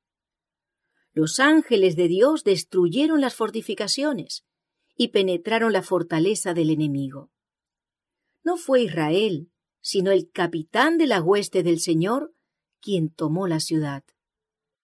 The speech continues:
Pero Israel debía cumplir su parte al mostrar su fe en el capitán de su salvación. Si un solo guerrero hubiera puesto su fuerza para intentar derribar las murallas,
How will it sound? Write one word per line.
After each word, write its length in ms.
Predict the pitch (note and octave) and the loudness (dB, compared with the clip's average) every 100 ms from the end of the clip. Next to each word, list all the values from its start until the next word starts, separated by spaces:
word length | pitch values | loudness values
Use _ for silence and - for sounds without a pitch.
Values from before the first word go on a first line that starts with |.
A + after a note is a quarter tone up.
| _ _ _ _ | _ _ _ _
Pero 180 | - D#3 | -2 0
Israel 480 | D3 D#3 D3 G3 C4 | -2 -2 2 2 4
debía 320 | B3+ G#3 G3 | 0 0 -2
cumplir 380 | F#3 F3 F#3+ G3 | -2 -4 -4 -6
su 240 | - D#3+ | -4 -4
parte 380 | F3+ G#3+ G#3+ C4 | -2 -4 -2 -4
al 80 | C4 | -2
mostrar 420 | F#3+ D#3+ F3+ E3+ | -2 -2 -2 -2
su 180 | - D3+ | -2 -6
fe 400 | - G#3 B3+ - _ _ - | -4 -2 -2 -6 _ _ 0
en 180 | G#3 F3 | 2 2
el 140 | E3+ | 0
capitán 580 | E3 D#3 D3+ - G3+ G#3 | 0 -4 -6 -6 -4 -4
de 80 | G3 | -6
su 160 | - | -6
salvación. 800 | F#3+ F#3 F3 E3 D#3+ C#3 C#3 - _ _ _ _ _ _ _ - | -4 -4 -4 -6 -6 -8 -10 -16 _ _ _ _ _ _ _ -8
Si 180 | - | -2
un 120 | E3 D#3+ | 0 0
solo 380 | - C4+ C4+ | 0 4 4
guerrero 720 | A#3 G#3 F#3 G#3+ F#3 F#3+ - _ _ - | 2 -2 -2 -2 -2 -4 -8 _ _ -10
hubiera 420 | F3 F3 C4+ D#4 | -6 -4 -2 -4
puesto 440 | - A#3 A3+ G#3 | 0 -2 -2 -8
su 200 | F3+ E3 | -4 -4
fuerza 640 | D#3 - G3 A3+ E3+ E3 D#3 | -4 0 0 0 -2 -6 -2
para 160 | F3+ | 0
intentar 600 | G3 F3 G3 F3 C4 E4+ | 0 0 -2 -2 -2 -2
derribar 540 | D4+ D#4+ A3 D#3 E3+ D#3 | 0 0 0 -2 -2 -2
las 160 | D3 | -4
murallas, 760 | C#3+ D#3+ G3+ C#4 E3+ - - - | -2 0 0 -2 -4 -8 -14 -16